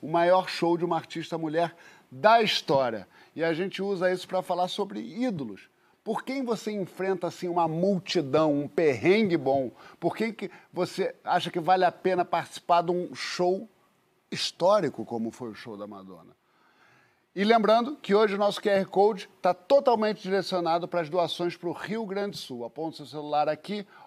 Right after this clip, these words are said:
ou, é, é, pra quem doar ponto com ponto B R barra, é, é, pra quem doar ponto com ponto B R. Minha gente, quem é que, que foi no show aqui entre nós? Francisco,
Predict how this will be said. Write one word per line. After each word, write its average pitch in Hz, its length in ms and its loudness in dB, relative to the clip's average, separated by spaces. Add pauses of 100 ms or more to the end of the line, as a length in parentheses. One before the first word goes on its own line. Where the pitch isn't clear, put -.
ou, 180 440 2 (100)
é, 147 580 0
é, 131 680 -4 (340)
pra 151 160 -4
quem 151 180 -6
doar 143 400 0 (320)
ponto 143 300 -6
com 135 220 -8
ponto 135 260 -12
B 127 100 -12
R 123 400 -8 (400)
barra, 131 720 0 (240)
é, 120 380 -8
é, 127 180 -2
pra 139 260 -8
quem 139 140 -4
doar 131 140 0
ponto 120 260 -8
com 127 100 -8
ponto 123 160 -10
B 113 100 -12
R. 87 180 -18 (340)
Minha 185 160 4
gente, 214 300 2
quem 247 300 0
é 269 120 2
que, 220 640 -4 (160)
que 185 220 -10
foi 190 280 -2
no 175 140 0
show 147 260 -2
aqui 135 220 -4 (240)
entre 123 160 -14
nós? 82 480 -16 (160)
Francisco, - 640 -10